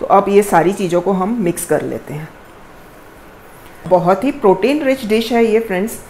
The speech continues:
सारी चीज़ों को हमने अच्छे से mix कर लिया है और इसमें से अब एक binding हो सकती है। देखिए ये थोड़ा sticky हो गया है,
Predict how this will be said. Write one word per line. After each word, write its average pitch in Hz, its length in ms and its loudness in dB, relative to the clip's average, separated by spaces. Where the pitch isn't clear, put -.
सारी 254 340 2
चीज़ों 320 260 0
को 320 120 4
हमने 285 260 2
अच्छे 285 240 0
से 285 180 -4
mix 196 320 -2
कर 214 200 0
लिया 185 220 2
है 208 100 -2
और 185 220 4
इसमें 240 300 2
से 277 140 4
अब 233 180 6
एक 247 160 2
binding 190 480 4
हो 220 120 8
सकती 226 320 2
है। 233 60 6
देखिए 202 300 4
ये 240 100 0
थोड़ा 233 220 2
sticky 233 420 -2
हो 233 180 6
गया 185 160 4
है, 202 160 2